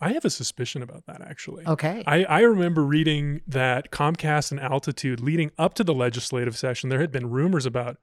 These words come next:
Speaker 1: some kind of bill coming through to force them into mediation. And then one of the sides made an offer, and they had a round of mediation during the session in, like, February or March. And then after that, the bill died. And so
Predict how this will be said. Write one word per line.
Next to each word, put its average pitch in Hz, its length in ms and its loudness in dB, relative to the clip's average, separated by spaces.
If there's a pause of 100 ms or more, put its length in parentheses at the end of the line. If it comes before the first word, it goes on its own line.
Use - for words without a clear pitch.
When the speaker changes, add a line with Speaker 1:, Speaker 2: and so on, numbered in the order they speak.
(120)
Speaker 1:
some 135 240 -4
kind 123 240 -2
of 113 120 -12
bill 139 220 2
coming 117 320 -4
through 156 280 2
to 127 60 0
force 127 280 -4
them 123 100 -6
into 117 140 -6
mediation. 120 640 -4 (420)
And 143 180 2
then 143 240 4
one 156 200 6
of 220 100 6
the 165 80 0
sides 147 460 0
made 135 180 0
an 131 80 -2
offer, 123 560 -4 (340)
and - 160 -2
they 139 120 4
had 151 120 2
a 143 120 4
round 165 380 6
of 165 80 2
mediation 143 680 0
during 165 300 4
the 147 80 0
session 131 400 -2
in, 127 80 -4
like, 147 160 -8
February 131 560 -2
or 117 80 -6
March. 113 560 -6 (500)
And 151 140 2
then 151 100 2 (100)
after 170 420 -2
that, 156 460 2 (140)
the 143 100 -6
bill 160 300 4
died. 120 580 -6 (380)
And 147 140 0
so 156 120 4